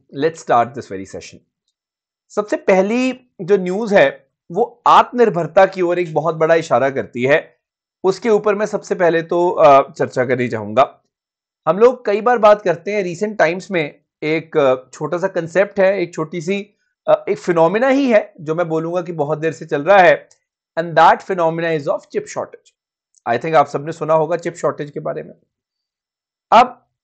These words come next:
क्योंकि चिप शॉर्टेज की बात हो रही है, तो वेदांता और Foxconn, देखिए Foxconn कहाँ की कंपनी है? ताइवान की। ताइवान के बारे में आपने सुना है, कंट्री चिप मैन्युफैक्चरिंग में बहुत आगे है। तो ये तो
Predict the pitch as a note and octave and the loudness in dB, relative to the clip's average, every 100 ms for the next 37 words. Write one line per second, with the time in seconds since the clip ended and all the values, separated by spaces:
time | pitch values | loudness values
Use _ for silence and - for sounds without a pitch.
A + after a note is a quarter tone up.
0 | _ G3+ G#3 C#4+ A#3 C4+ - E3+ F#3+ G#3+ | _ -4 -4 -6 -8 -4 0 0 0 -6
1 | A#3+ F#3 G3 G3 D3+ F#3 G3+ D3+ - _ | 0 2 2 0 -4 -2 2 0 -2 _
2 | _ _ _ _ A#3 G#3+ D#3+ D#3 D3+ D#3 | _ _ _ _ 0 2 0 2 2 2
3 | D#3+ A3+ A#3+ - E3 D#3+ - C3+ D3 E3 | 2 4 4 2 0 0 -4 -8 -6 -6
4 | F3+ F3+ F3 - A3+ A#3 G3 G3+ A3 G#3 | -2 -2 -2 -4 -6 -2 -2 -2 -4 -4
5 | F#3+ G#3 C4 D#4+ D3+ B2 G#2+ G2 - - | -4 -8 -8 -2 0 0 -2 -4 -14 -20
6 | _ _ _ A2+ A#2 B2+ C3+ D3+ C#3+ D3+ | _ _ _ -2 0 0 0 0 2 0
7 | D3+ D#3+ D3+ D#3+ E3 D3 D#3 F3 _ _ | -4 -6 -4 -2 -2 -4 -6 -8 _ _
8 | _ _ - D3 D3 D#3 D3 C3+ C3 D#3 | _ _ -10 -8 -6 -8 -6 -4 -6 -8
9 | D#3+ C#3+ D3+ A2 G2+ G#2+ C#3 - _ _ | -8 -4 -2 -2 -2 -4 -4 -8 _ _
10 | _ _ _ _ - A#3 G#3+ B3 C#4+ D4 | _ _ _ _ -6 -4 -2 -2 0 0
11 | C#4+ | -4